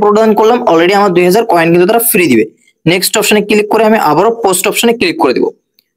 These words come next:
Alright, এটা গেল আমাদের কি level up option। আমি কিন্তু আরেকটা level আপে চলে আসছি। এখন এখানে আপনি কত level আপে আছেন অবশ্যই আমাকে comment করে জানাবেন। আর এইখানে level up করতে হলে আপনাকে স্টারের প্রয়োজন হবে এবং এই star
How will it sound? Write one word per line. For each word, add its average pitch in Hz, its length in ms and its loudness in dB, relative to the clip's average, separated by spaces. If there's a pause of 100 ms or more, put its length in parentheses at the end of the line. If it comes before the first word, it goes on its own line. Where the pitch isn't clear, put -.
(240)
Alright, 190 280 2 (120)
এটা 226 200 0
গেল 233 100 2 (120)
আমাদের 196 320 0
কি 180 140 2
level 170 240 0
up 180 140 -2
option। 156 260 -2
আমি 147 140 0
কিন্তু 180 140 0 (100)
আরেকটা 208 340 -2
level 196 200 0
আপে 226 200 0
চলে 170 200 2
আসছি। - 200 -4 (460)
এখন 220 220 0
এখানে 233 180 0 (140)
আপনি 208 180 -2 (120)
কত 214 120 0 (120)
level 208 240 0
আপে 202 180 -2
আছেন 226 180 0 (120)
অবশ্যই 196 280 0
আমাকে 208 160 0 (100)
comment 170 260 0
করে 170 160 0
জানাবেন। 185 240 0 (380)
আর 143 80 0 (120)
এইখানে 240 260 0 (200)
level 190 220 0
up 220 140 -4
করতে 220 260 0
হলে 226 140 2 (200)
আপনাকে 196 300 0 (120)
স্টারের 185 320 -2
প্রয়োজন 151 300 0
হবে 92 140 -2 (380)
এবং 185 100 2 (120)
এই 214 40 -2 (140)
star 226 160 -2